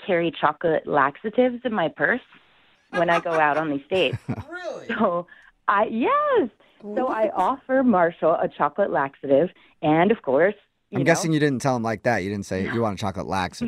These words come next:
Speaker 1: No.
Speaker 3: <laughs>
Speaker 1: Basically, what I did was I told Marshall that it was like a palate cleanser that he would eat before the meal.
Speaker 3: Oh,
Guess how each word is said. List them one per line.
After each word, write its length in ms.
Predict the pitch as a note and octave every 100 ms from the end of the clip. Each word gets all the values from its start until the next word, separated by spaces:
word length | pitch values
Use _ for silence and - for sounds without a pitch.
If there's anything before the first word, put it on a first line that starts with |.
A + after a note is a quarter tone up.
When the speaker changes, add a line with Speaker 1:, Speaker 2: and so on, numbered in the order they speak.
| G#3
Speaker 1:
No. 280 | A3+ D3+ -
Speaker 3:
<laughs> 1160 | C#4+ C#4 D#4 D#4+ D#4 D#4+ D#4 D#4+ D#4+ - D4+ -
Speaker 1:
Basically, 380 | B3 C#4 B3+ A#3
what 120 | G3
I 80 | F#3+
did 200 | F3+ F3+
was 120 | F#3+
I 140 | E3+ D#3+ -
told 200 | F#3 F3
Marshall 380 | E3+ D#3+ - F#3
that 140 | E3
it 100 | E3+
was 140 | D#3 C#3+ -
like 180 | E3 D3+
a 80 | C3
palate 400 | - C3 C3 D#3+
cleanser 600 | - G#3 G#3+ G#3+ B3+ C#4 C#4 _ -
that 160 | F#3 F#3
he 160 | G#3+ F#3
would 140 | E3+
eat 220 | F3 E3+
before 320 | - D#3+ D#3 D3
the 80 | C#3+
meal. 280 | C#3 - -
Speaker 3:
Oh, 120 | -